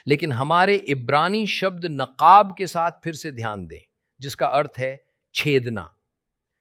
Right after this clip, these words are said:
कि यहाँ जो दर्शाया जा रहा है वह यह है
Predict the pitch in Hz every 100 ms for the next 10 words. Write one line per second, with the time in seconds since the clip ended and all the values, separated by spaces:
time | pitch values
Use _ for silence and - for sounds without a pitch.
0 | _ 156 139 127 156 196 196 185 147 131
1 | 151 151 147 139 135 120 120 113 117 123
2 | _ _ 131 131 127 113 143 208 208 139
3 | 113 120